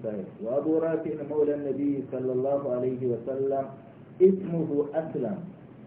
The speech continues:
Ana cewa sunan shi Aslam. وابن أبي رافع هو عبيد الله بن أبي رافع كاتب علي بن أبي طالب رضي الله عنه.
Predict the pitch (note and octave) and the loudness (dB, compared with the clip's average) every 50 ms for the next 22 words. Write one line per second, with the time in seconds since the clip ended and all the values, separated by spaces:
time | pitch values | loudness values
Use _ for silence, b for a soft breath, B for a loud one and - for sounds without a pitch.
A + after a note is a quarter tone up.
0 | - - - - C#3+ D3 D#3 D3 C#3+ - C#3+ C3+ C3 B2+ C3 C#3 C#3 C3+ C3+ C3+ | -20 -20 -16 -12 -8 -4 -4 -4 -2 -2 -2 -2 -2 -2 -4 -6 -8 -8 -8 -8
1 | - - - C3 B2 B2 - A#2+ A2 G#2+ A#2 C3+ D3 E3+ F3 E3 D#3+ C#3+ C3 C#3 | -8 -6 -4 -4 -4 -4 -6 -6 -6 -4 -2 -2 -2 -2 0 0 0 -2 0 2
2 | C#3+ C#3+ D3 D3 D3 C#3+ - D#3+ D3+ D3 C#3+ C#3+ C3+ - - - - - - - | 2 2 4 4 2 2 0 -2 -4 -4 -6 -6 -10 -12 -16 -18 -18 -18 -8 -2
3 | D3 D3+ D3 C3+ B2+ B2 C#3 C#3+ D3 C#3+ C#3+ C#3 C3+ C#3 C#3+ C#3+ C#3+ C#3 C#3 C#3 | 2 2 4 4 2 2 4 4 4 4 4 4 4 4 4 4 2 2 0 -2
4 | C3 C#3+ C#3 C#3 B2 A#2+ A#2 A#2 B2+ C3 C3 C3+ C#3 C3+ C3+ - D3 C3 A#2+ G#2+ | -2 -2 -2 -2 -4 -4 -2 0 0 2 2 2 2 0 0 -2 -4 -6 -6 -6
5 | - C3+ C#3 C#3+ C#3+ D3 D#3 D3+ - B2 B2+ C3 C#3 C#3+ C#3 C3 C3 C3 C3 B2+ | -4 -2 -2 -2 -2 -2 -2 0 0 0 0 -2 -2 -4 -4 -4 -4 -2 -2 -2
6 | A#2+ A2 B2+ B2 - C3 C3 C3 C3 C3 C3 B2+ A#2+ A#2+ A2+ G#2+ A2+ B2 A#2+ A2 | -2 -2 -4 -6 -6 -4 -4 -4 -4 -2 -2 0 0 0 -2 0 0 0 0 0
7 | A2 G#2+ G#2 G2 - - G#2 F#2+ E2+ | 0 -2 -2 -4 -6 -8 -8 -10 -10